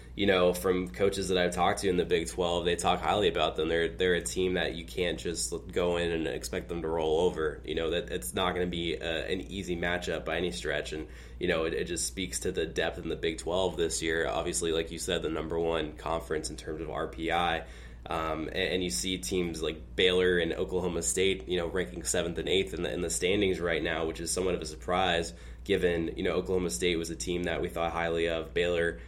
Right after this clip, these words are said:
got off to such a strong start to this year, but, you know, they might, both of those teams might both have runs in them. You know, they're, you know, Oklahoma State's five games out, Baylor's four games out. We'll see how that conference shakes, shakes out, but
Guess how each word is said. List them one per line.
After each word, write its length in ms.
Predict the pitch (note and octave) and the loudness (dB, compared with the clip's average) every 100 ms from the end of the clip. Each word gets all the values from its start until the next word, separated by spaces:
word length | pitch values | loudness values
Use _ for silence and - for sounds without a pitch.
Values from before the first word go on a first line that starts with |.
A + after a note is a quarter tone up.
| - | -4
got 180 | D2 F2+ | 2 6
off 220 | F2+ F2+ | 6 4
to 80 | E2+ | 0
such 200 | - F2 | -2 -2
a 60 | D#2+ | -2
strong 480 | - E2+ F2 F2 | -2 0 2 0
start 400 | F2 - E2+ F2 | -2 -2 0 0
to 80 | - | -2
this 260 | E2 D#2+ - | -4 -4 -2
year, 280 | F2 F2 E2 | 0 2 0
but, 320 | E2 D#2 - - - | -2 -4 -6 -14 -2
you 80 | F2 | 0
know, 120 | E2+ | 2
they 140 | E2 F#2 | 4 4
might, 420 | F#2 F2+ - - | 4 2 0 -2
both 220 | F#2+ G#2+ | 0 2
of 80 | F#2+ | 2
those 180 | F2+ E2+ | 0 0
teams 220 | F2 E2 | -2 -2
might 180 | E2 D#2+ | -2 0
both 180 | E2+ | -2
have 180 | E2+ D#2 | -2 -4
runs 240 | E2+ E2+ E2+ | -4 -2 -2
in 100 | E2 | -2
them. 300 | D#2+ D#2+ D#2+ | -2 -4 -2
You 120 | F2+ | -2
know, 140 | E2+ | 0
they're, 360 | E2 F2 E2+ - - | 0 0 0 -4 -8
you 120 | D#2 | -4
know, 80 | E2+ | -4
Oklahoma 280 | - F#2 F2+ | -2 -2 -2
State's 240 | F#2 E2+ | -2 -4
five 240 | - F2 E2+ | 0 0 0
games 240 | E2 E2 | -2 -2
out, 240 | E2 D#2+ | -2 -2
Baylor's 260 | F2+ E2+ D#2 | -2 -2 -2
four 220 | - F2+ | -4 -6
games 300 | E2 D#2 D#2 | -4 -4 -2
out. 320 | D#2 D2+ D2+ - - - | -4 -4 -6 -10 -14 -6
We'll 140 | G2+ G2 | -2 0
see 380 | - G#2+ G2+ | 0 2 2
how 340 | F#2 F2 F2 E2+ | 4 4 4 2
that 240 | F2 E2+ | 0 0
conference 560 | - F2 F2 F2 E2+ - | -2 -4 -4 -4 -4 -4
shakes, 420 | - E2+ - - | -2 -2 -2 -8
shakes 280 | - F#2 E2 | -2 -2 0
out, 360 | E2+ E2+ D2 - | 0 0 -2 -4
but 280 | D#2 C#2+ | -4 -6